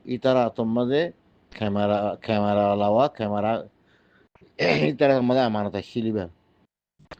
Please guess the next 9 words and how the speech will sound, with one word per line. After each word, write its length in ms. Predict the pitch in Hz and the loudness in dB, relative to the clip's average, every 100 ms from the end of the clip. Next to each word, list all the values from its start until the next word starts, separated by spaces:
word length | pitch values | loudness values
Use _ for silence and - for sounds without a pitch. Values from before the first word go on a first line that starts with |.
| - _ _ - | -20 _ _ 2
তাহলে 240 | - 135 | 6 6
বুসি 260 | 151 147 151 | 4 0 -2
ডঙর 300 | 147 131 135 143 | 0 2 2 0
মাঝে 260 | 143 139 143 | 0 0 -2
ইতা 240 | 147 123 135 | -2 -2 -2
হামিদর 480 | 131 139 135 139 139 | 0 0 0 0 0
মারা 500 | 117 110 110 120 131 | 0 0 0 2 2
দে 140 | 123 135 | 0 -2
বাহরে, 480 | 120 101 101 113 | -2 -2 -2 -4